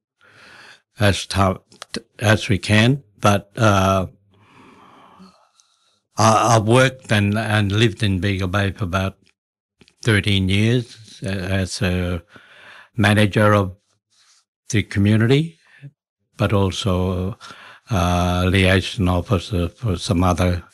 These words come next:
government departments. Uh, so, yeah, uh, living in, in the community was, uh, I found that the, the community in Beagle Bay was a very happy community, and well, uh,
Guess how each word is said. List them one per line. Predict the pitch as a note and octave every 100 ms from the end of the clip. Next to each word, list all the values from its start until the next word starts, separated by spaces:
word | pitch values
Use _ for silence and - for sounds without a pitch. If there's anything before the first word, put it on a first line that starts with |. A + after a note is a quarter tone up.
| -
government | - F#2+ - F#2
departments. | F#2+ G#2 G2+ G#2 C3+ B2+ - - _ _ - - - _ _
Uh, | - F#2 F#2 F#2 F2+ - _ _ _ - - _ -
so, | - G#2 F#2+
yeah, | F#2 G#2 G2 F2+ F#2 -
uh, | - G2+ _ - - _ - A2
living | G#2+ A2 G2+
in, | G2 F#2
in | G#2 G#2 G2+
the | F#2+
community | - G#2+ G2 F#2 F#2
was, | F2+ F#2 - - - - - - -
uh, | - F#2 F2+ F2+ F2 - - - - - - - - - - _ _ _ -
I | G2+
found | - G2 F#2
that | F2 F2+
the, | A2+ F#2 - _ _ _ _ -
the | G2+ - _ _ -
community | A2+ G2+ F#2 F#2 F#2
in | F2
Beagle | F#2 F2+ F2
Bay | F2+
was | F#2+ F2+
a | F#2
very | G2 F#2+
happy | E2+ G2 - G2+
community, | - B2 G#2+ A#2+ B2+ C3
and | C#3 G#2+ G2 G#2+ B2 - - - - -
well, | A2 G2 F#2+ F#2+ F2+
uh, | F2+ F2+ F2+ E2+